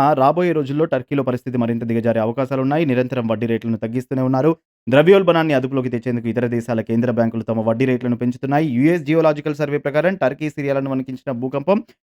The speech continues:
దాదాపు ఒక బిలియన్ డాలర్లు, మన కరెన్సీలో దాదాపు ఎనిమిది పాయింట్ రెండు వేల కోట్ల నష్టం కలిగించవచ్చు.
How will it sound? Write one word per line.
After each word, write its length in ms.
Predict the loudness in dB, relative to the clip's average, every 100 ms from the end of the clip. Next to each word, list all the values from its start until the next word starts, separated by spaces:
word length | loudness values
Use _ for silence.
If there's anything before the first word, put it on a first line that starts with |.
| -2
దాదాపు 360 | 4 6 6 4
ఒక 100 | 2
బిలియన్ 300 | 2 4 4
డాలర్లు, 280 | 4 2 0
మన 120 | -2
కరెన్సీలో 440 | -2 -2 -2 -2
దాదాపు 280 | 0 0 0
ఎనిమిది 240 | 0 -2 -2
పాయింట్ 280 | -2 -2 -2
రెండు 200 | -2 -2
వేల 180 | -2
కోట్ల 280 | -2 -4 -2
నష్టం 280 | -4 -4 -4
కలిగించవచ్చు. 560 | -4 -4 -4 -4 0